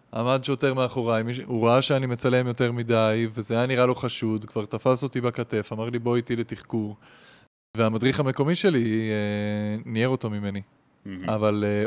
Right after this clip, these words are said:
Speaker 1: אותו דבר קרה לי במרוקו, שצילמתי גם ב-, בבית של אבא שלי אמנם, שהוא נולד בו, והשוטר לא ויתר לי, ולקחו אותי למעצר. חמש שעות הייתי במרוקו, שזו מדינה שאנחנו עם יחסים איתה, גם של תיירות,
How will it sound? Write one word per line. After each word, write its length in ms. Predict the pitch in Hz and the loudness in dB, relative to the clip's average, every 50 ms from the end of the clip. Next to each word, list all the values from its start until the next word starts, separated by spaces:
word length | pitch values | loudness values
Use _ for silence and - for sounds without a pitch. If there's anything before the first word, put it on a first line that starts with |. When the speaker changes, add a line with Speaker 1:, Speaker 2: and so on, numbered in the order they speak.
| - | -2
Speaker 1:
אותו 160 | - - - 113 | -4 -4 -2 -2
דבר 200 | 117 110 117 110 | 0 0 0 0
קרה 260 | - 120 110 113 117 | 0 0 0 2 2
לי 80 | 123 | 0
במרוקו, 640 | 117 117 113 113 110 120 170 196 185 - 156 147 151 156 | 0 -2 -2 -2 2 2 2 2 2 2 4 4 4 4
שצילמתי 640 | - - 113 - - 110 110 113 117 117 - 120 | 2 -4 -6 -6 -4 -4 -2 -2 -4 -4 -6 -4
גם 260 | 110 117 120 120 120 117 | -2 0 0 0 0 0
ב-, 420 | 117 117 113 113 113 113 113 110 110 - _ - _ _ _ - | 0 0 0 0 0 -2 -2 -4 -6 -10 _ -20 _ _ _ -4
בבית 260 | 113 120 117 120 - | 0 2 2 2 2
של 120 | - 113 | 2 4
אבא 180 | 123 165 175 196 | 4 4 4 2
שלי 260 | - - 139 127 127 | 0 -2 -2 0 -2
אמנם, 320 | 113 117 123 117 123 131 | -2 -2 0 -2 -2 -2
שהוא 160 | 131 - 117 107 | -2 -4 -6 -4
נולד 320 | 104 104 117 151 175 165 | -2 2 2 2 2 4
בו, 260 | 147 135 139 156 170 - - - - - - - - _ _ _ _ _ - | 4 4 4 4 2 -2 -8 -18 -20 -20 -20 -20 -20 _ _ _ _ _ -8
והשוטר 680 | 110 107 107 107 110 113 101 104 - - - 113 107 | -8 -8 -8 -2 0 2 2 2 0 -2 -2 0 2
לא 60 | 113 127 | 4 4
ויתר 320 | 156 220 220 247 214 156 | 4 4 4 4 4 4
לי, 100 | 131 113 | 2 0
ולקחו 300 | 104 107 101 - - - | 0 -2 -4 -4 -4 -6
אותי 160 | 113 110 - 117 | -6 -4 -4 -4
למעצר. 540 | 113 113 117 113 110 - - 170 185 170 | -2 0 2 2 2 4 6 6 6 6
חמש 300 | - - 120 107 110 - | 2 -2 -4 -4 -4 0
שעות 240 | - 117 113 113 - | 2 2 2 4 4
הייתי 220 | 117 117 113 - 127 | 2 2 2 0 0
במרוקו, 440 | 117 113 117 117 123 160 165 - | 0 2 2 4 4 4 2 2
שזו 220 | 165 - 120 110 117 | -4 -6 -6 -6 -4
מדינה 300 | 107 104 104 107 110 113 | -4 -2 0 0 0 0
שאנחנו 580 | - - 117 113 113 - - 120 113 110 104 104 - - - - - - - _ _ | 0 0 2 2 2 0 0 0 0 0 0 -2 -6 -14 -20 -20 -20 -20 -20 _ _
עם 80 | 113 107 | -2 -2
יחסים 400 | 101 - - 110 - 127 151 190 | -2 -2 -4 -2 0 2 2 2
איתה, 320 | 208 - 196 170 143 120 | 2 4 6 6 6 6
גם 180 | 110 113 104 - | 4 0 -2 -4
של 120 | - 101 | -6 -8
תיירות, 640 | - - 110 107 107 110 151 196 190 143 - - | -4 0 0 2 2 4 4 4 4 4 2 -4